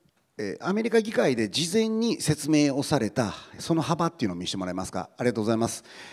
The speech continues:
えー、アメリカ政府はちゃんとですね、説明してます。アメリカの議会向けの説明文書っていうのが出されたってことですね。で、その中には、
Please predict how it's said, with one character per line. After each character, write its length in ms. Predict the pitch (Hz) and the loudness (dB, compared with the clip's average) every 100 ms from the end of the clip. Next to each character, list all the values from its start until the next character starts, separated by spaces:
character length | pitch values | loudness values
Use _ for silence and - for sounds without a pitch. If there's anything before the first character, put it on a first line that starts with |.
| - | -8
え 340 | 120 113 107 | -2 0 0
ー、 60 | 160 | 2
ア 40 | |
メ 60 | 165 | 2
リ 40 | |
カ 80 | 170 | 2
政 180 | 160 180 | 4 4
府 60 | 139 | 4
は 80 | |
ち 80 | 113 | 4
ゃ 80 | 165 | 4
ん 80 | 190 | 4
と 80 | 165 | 2
で 100 | 120 | 2
す 100 | 113 | 0
ね、 80 | 104 | -2
説 240 | 131 143 | -2 2
明 120 | 131 | 2
し 80 | 127 | 2
て 80 | 135 | 2
ま 120 | 131 | 0
す。 120 | 127 - | -2 -2
ア 80 | |
メ 100 | 135 | 2
リ 80 | 139 | 2
カ 100 | 139 | 2
の 120 | 135 | 0
議 160 | 123 143 | -2 -2
会 240 | 190 185 | 2 4
向 160 | 180 170 | 4 4
け 120 | 175 | 4
の 120 | 156 | 4
説 280 | 143 156 - | 4 0 0
明 200 | 143 135 | 4 4
文 180 | 117 123 | 4 2
書 200 | - 95 | 2 -4
っ 20 | - | 0
て 80 | 123 | 0
い 40 | |
う 20 | |
の 80 | 123 | 2
が 100 | 135 | 2
出 120 | 98 | 0
さ 80 | 104 | -2
れ 100 | 90 | -4
た 100 | 85 | -4
っ 60 | 80 | -10
て 80 | |
こ 80 | 90 | -12
と 80 | - | -10
で 60 | 95 | -8
す 100 | 185 | -4
ね。 140 | 196 - - - - | -4 -6 -20 -18 -4
で、 220 | 277 175 | 0 2
そ 180 | - 262 | 8 8
の 40 | |
中 200 | 247 180 | 8 6
に 100 | 143 | 6
は、 300 | 131 123 - | 8 8 4